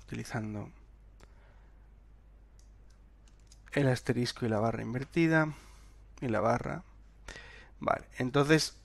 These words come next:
tenemos aquí nuestro código anteriormente, y, em,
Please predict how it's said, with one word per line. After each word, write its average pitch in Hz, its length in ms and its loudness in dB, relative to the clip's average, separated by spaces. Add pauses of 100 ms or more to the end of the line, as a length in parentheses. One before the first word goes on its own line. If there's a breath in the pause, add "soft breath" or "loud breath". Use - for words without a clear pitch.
(140)
tenemos 180 320 6
aquí 175 220 4
nuestro 131 340 -2
código 139 260 2
anteriormente, 127 800 -2 (1300 soft breath)
y, 196 300 4 (520)
em, 117 960 4